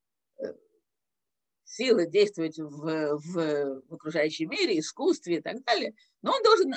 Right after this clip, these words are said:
обитать в шатрах Шема. Да? Но это всё под моральным руководством, нравственным руководством, э, Шема. И то же самое могло бы быть возможно и здесь. Как идеал — это,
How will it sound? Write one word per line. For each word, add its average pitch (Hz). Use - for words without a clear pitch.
обитать 208
в -
шатрах 185
Шема. 135
Да? 123
Но 196
это 494
всё -
под 226
моральным 220
руководством, 185
нравственным 175
руководством, 165
э, 147
Шема. -
И -
то 415
же 427
самое 480
могло 415
бы 349
быть 370
возможно 226
и 185
здесь. 156
Как 160
идеал — 208
это, 180